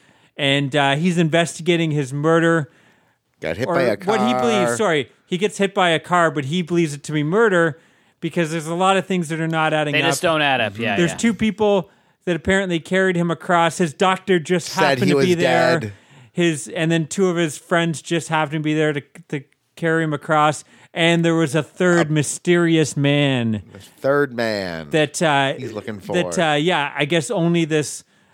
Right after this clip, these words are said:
Speaker 1: um, who is that?
Speaker 2: The porter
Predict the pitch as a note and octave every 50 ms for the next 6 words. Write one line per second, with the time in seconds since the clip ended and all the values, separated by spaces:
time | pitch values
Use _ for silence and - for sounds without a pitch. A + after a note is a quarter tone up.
0 | _ _ D3+ C#3 C#3 C#3 C3+ C3 B2+ A#2+ A#2 A2+ G#2+ - _ _ _ _ _ _
1 | _ _ _ _ - _ _ _ B2 B2+ C3+ - D3+ C3 F3+ A3+ A#3+ A#3+ A#3 F#3
2 | - A3+ F3+ F3 - _ - D3 F#3+ - G#3+ G#3 E3 B2 A2+ F#2+ F2